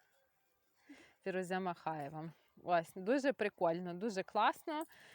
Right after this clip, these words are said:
Е, вона така жвава, така вся крута. Е, мама, до речі, їй дає шість літрів молока. Дуже молочна коза. І, до речі, теж має рудиментарні соски. Е, і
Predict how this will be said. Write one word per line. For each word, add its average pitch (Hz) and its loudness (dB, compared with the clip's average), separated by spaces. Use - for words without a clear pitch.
Е, 196 2
вона 247 2
така 208 2
жвава, 254 6
така 233 4
вся 208 6
крута. 262 6
Е, 214 4
мама, 269 2
до 202 2
речі, 202 2
їй 190 -4
дає 196 0
шість - -12
літрів 180 -4
молока. 170 0
Дуже 202 0
молочна 185 -2
коза. 233 4
І, 240 0
до 208 2
речі, 220 6
теж 226 6
має 226 2
рудиментарні 202 2
соски. 202 0
Е, 208 2
і 214 -2